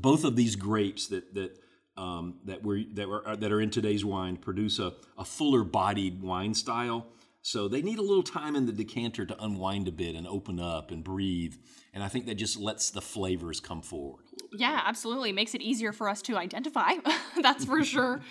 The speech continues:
Speaker 1: <laughs>
Speaker 2: I mean, and as you were pouring from the decanter, you know, I was seeing this really deep red wine, and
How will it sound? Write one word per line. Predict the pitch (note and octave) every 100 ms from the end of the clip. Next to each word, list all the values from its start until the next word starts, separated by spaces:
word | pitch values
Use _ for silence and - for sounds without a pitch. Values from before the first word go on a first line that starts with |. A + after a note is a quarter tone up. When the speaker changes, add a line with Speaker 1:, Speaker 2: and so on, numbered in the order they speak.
| -
Speaker 1:
<laughs> | -
Speaker 2:
I | B3+
mean, | C#4
and | B3+
as | A#3+ B3+
you | C4+
were | B3
pouring | G#3+ - C4+ C#4 A#3 G#3 - - - -
from | D4 F4
the |
decanter, | C#4 C4+ C4+ D#4 A#3 G#3+ A3 - - _
you | A#3
know, | A3 G3
I | D3+ C3+
was | G#3
seeing | - A#3+ A3+ G#3
this | G3+ - _ F#3 F3+ G3
really | E4+ E4+ A3 E3+ -
deep | G#3+ B3+ B3+ - F#3+
red | F#3 A3 A3+ F3
wine, | G3 G#3 G3 F#3+ F#3+ - - - -
and | A#3 A3